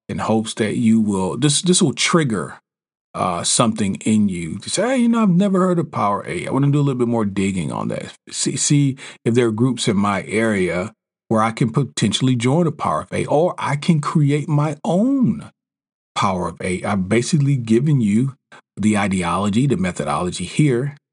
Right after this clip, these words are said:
You, who's to say you can't create your own? Here at Rethink, uh, our, our goal is simply to, to trigger a new thought in you guys,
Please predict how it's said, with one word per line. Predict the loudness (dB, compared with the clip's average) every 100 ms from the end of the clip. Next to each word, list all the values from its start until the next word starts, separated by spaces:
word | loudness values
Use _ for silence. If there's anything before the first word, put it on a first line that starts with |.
| _ -2
You, | -2
who's | 0 -2 0
to |
say | 0 0
you | 0 0
can't | -2 -4
create | -4 -2 -2 -2 -6 -4
your | 0
own? | 0 -2 -6 -12 _ _ _ _ _ _ _ _ -20 -20 _ _
Here | 4
at | 4 0 0
Rethink, | 0 2 0 0 -2 -8 -16 -20 _ -4
uh, | -2 0 -2 -4 -6 -4 -2
our, | 0 0 -2 -4 -8 -4
our | -2 0
goal | 0 0
is | -2 -2
simply | -2 0 -2 -2
to, | 0 0 -2 -6 -10
to | -4
trigger | -2 0 0 2
a |
new | 2 0
thought | 0 -2 0 0
in | 0
you | -2
guys, | -2 -2 -2 -6